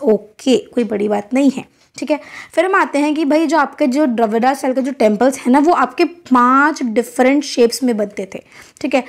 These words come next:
अब आपको ये जो नीचे के नाम है गजपृष्ठा, विरठा, कुटा, शाला, अशास्त्रा, ये सब जो अलग-अलग नाम हैं, ये अगर आपको याद नहीं रहते हैं तो it's okay। आप खाली जो इनके नॉर्मल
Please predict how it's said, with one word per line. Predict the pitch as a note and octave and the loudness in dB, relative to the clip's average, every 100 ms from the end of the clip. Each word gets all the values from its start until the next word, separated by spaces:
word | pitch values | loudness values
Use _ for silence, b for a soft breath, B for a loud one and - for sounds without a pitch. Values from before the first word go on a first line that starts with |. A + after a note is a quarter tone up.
| B B C4 | B B -2
अब | D4 | 0
आपको | C#4+ D#4 | 0 0
ये | D#4 D4+ C4+ | 2 2 2
जो | D#4 | 4
नीचे | C#4 A#3+ B3 C4 | 4 4 2 0
के | C4 | 2
नाम | A#3 A3+ | 4 2
है | A#3+ G#3+ | 0 0
गजपृष्ठा, | A3+ A#3+ A#3 A#3 A3+ - A#3 | 0 0 0 0 -2 0 0
विरठा, | A3 A#3 A3 A3+ A#3 A3+ | 2 2 0 0 0 0
कुटा, | A#3+ A#3 A#3 A3 | -2 -2 -2 -2
शाला, | A3+ B3 A3 A3 A3+ | -2 0 0 2 0
अशास्त्रा, | A3+ A#3 - A3 A3 - G#3 G#3 B B - | 0 -6 -6 -6 -8 -4 -4 -4 B B -6
ये | B3 C4 | -2 -2
सब | C4 E4 | 0 -2
जो | C4+ | 0
अलग-अलग | B3+ C4+ C#4 D4+ | 0 0 2 2
नाम | C#4+ A3+ G#3 C4 | 2 0 2 0
हैं, | C4 C4 | 0 -2
ये | B3 C4 | 0 -2
अगर | C4 D4+ | 0 -2
आपको | D4 D4+ | -2 -2
याद | C#4+ C#4 | 0 0
नहीं | A#3+ A3 G#3+ C4+ | -2 -4 -2 -2
रहते | C#4 C4 A#3+ | -2 -2 -2
हैं | C4 C4+ | -2 -2
तो | C4 | -2
it's | C4 - | -4 -6
okay। | D#4 - G#3 B B - | -6 -6 -8 B B -2
आप | C4+ | -2
खाली | - D#4 E4 F#4+ | 0 -2 0 -2
जो | F4 | 0
इनके | F4 E4 A4 | 0 0 0
नॉर्मल | E4 C4+ B3 F#3+ | 2 2 2 -2